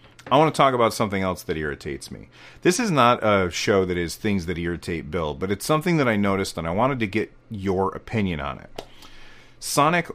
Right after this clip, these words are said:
Origins, which is basically the first few Sonic games kind of all together, is being released, and there's this graphic that Sega put out. And I, I do appreciate that Sega is trying to make sure that they clear up any confusion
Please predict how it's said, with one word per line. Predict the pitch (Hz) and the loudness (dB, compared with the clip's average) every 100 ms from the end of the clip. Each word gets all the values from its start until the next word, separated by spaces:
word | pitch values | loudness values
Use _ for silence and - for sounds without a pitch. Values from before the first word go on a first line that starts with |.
| - | 0
Origins, | 117 107 82 67 60 | 4 4 0 -8 -8
which | 107 135 | -4 -2
is | |
basically | 120 160 214 147 117 113 | 0 0 0 -2 0 0
the | 101 | 0
first | - - 127 131 - | -4 0 0 0 -4
few | - 110 107 | -2 0 0
Sonic | - 95 95 78 | -2 0 0 -2
games | 82 90 82 82 78 | -6 -6 -6 -6 -10
kind | - 117 107 | -2 0 2
of | 95 82 - _ - - - | 0 -4 -12 _ -20 -18 0
all | 127 135 | 2 2
together, | 113 107 104 101 95 87 - _ _ _ - | 2 0 2 2 0 -4 -10 _ _ _ 0
is | 123 107 | 0 0
being | - 151 151 | -2 0 2
released, | 117 110 107 101 - - | 2 2 0 -2 -10 -8
and | 120 117 110 98 - - - - _ _ | -4 -2 -2 -4 -12 -20 -20 -20 _ _
there's | - 156 | 0 0
this | 202 151 | 0 -4
graphic | 98 95 92 92 82 69 - | 0 2 2 0 -4 -10 -10
that | 110 98 | -6 -4
Sega | - - 107 95 85 80 78 - | -2 2 2 2 2 -2 -6 -12
put | - 107 | -4 -2
out. | 85 65 - - - - - _ _ - - | 0 -4 -8 -18 -20 -20 -20 _ _ -10 0
And | 139 | 2
I, | 120 123 110 | 4 4 4
I | - | 0
do | 113 120 | 0 0
appreciate | 139 - 135 135 - 131 139 | 0 0 -2 0 0 0 0
that | - 98 | -4 -4
Sega | - 117 | 0 2
is | 117 107 95 | 2 0 -2
trying | - 113 110 | 0 0 0
to | 101 | 0
make | 107 | -2
sure | - 117 | -2 -2
that | 117 107 | -4 -4
they | 92 | -6
clear | - - 117 | -2 2 4
up | 117 | 4
any | 123 117 | 2 -2
confusion | - 127 - 113 104 104 113 | -2 -4 -2 0 0 0 -2